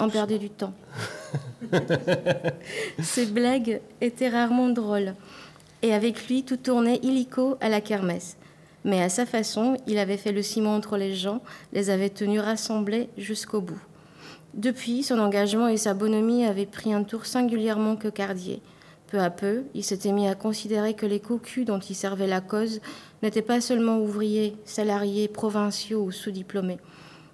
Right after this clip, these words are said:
Ils étaient également de souche. Le malheur découlait en fait des flux mi-, migratoires. Il suffisait de faire le calcul. Le nombre d'immigrés, trois millions à peu près, correspondait exactement à celui du chômage.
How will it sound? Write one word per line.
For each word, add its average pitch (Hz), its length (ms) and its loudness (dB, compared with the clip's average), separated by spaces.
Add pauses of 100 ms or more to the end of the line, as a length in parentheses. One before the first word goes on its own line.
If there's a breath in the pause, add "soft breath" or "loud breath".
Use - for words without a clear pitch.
(100)
Ils 220 220 2
étaient 214 320 0
également 226 380 4
de 196 120 0
souche. - 500 -10 (380 loud breath)
Le 214 80 0
malheur 226 340 4
découlait 214 440 0
en 202 120 2
fait 226 440 -4
des 190 160 -2
flux - 260 -2
mi-, 233 220 2
migratoires. 196 640 -2 (200)
Il 208 60 -6
suffisait 196 420 -4
de 196 80 -2
faire 196 200 -2
le 185 100 -2
calcul. 202 540 -4 (420 loud breath)
Le 202 120 0
nombre 226 440 4
d'immigrés, 185 560 0
trois 214 240 -2
millions 220 340 2
à 196 80 -2
peu 185 120 -6
près, 214 320 -4 (360 loud breath)
correspondait 214 560 2
exactement 214 640 0
à 202 80 2
celui 202 280 -6
du 196 120 -8
chômage. 175 560 -4